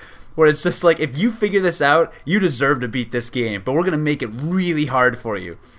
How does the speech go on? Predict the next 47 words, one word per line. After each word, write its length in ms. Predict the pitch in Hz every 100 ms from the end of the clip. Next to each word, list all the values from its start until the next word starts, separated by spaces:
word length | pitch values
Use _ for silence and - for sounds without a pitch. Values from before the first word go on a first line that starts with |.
| - - - - - - -
So 300 | - - 180
I'm, 160 | - 180
I 100 | -
don't 100 | 226
know, 100 | 214
it's, 140 | 165 151
it's, 360 | 143 151 - -
I'm 160 | 165
kinda 220 | 160 220 156
weird 320 | 127 135 110
because 280 | 120 139 127
I, 280 | 127 123 - 117 127
I, 40 | 131 120
on 220 | 131 143
one 160 | 160
hand 220 | 156 139 131
I 40 |
was 180 | 123 113 107 - 117
bitching 360 | 135 143 139
and 100 | 123
complaining 400 | 120 113 131 123
because 240 | 120 120 120
I 40 |
couldn't 240 | 120 147 123
solve 300 | 131 120 107
one 460 | 113 123 104 107 - - -
puzzle 260 | 135 127
that 80 | 120
wasn't 300 | 104 123 117
that 180 | 117 107
hard, 340 | 117 120 104 - - -
but 120 | 151
the 80 | 165
other 160 | 170
part 240 | 156 165 165
of 100 | 151
me 120 | 139
is 120 | 123
just 160 | 143 139
like, 140 | 143
"I 80 | 143
just 180 | 180 156
want 220 | 175 175
you 60 | 160
to 60 |
ruin 500 | 123 110 131 156 127
me. 200 | 98 82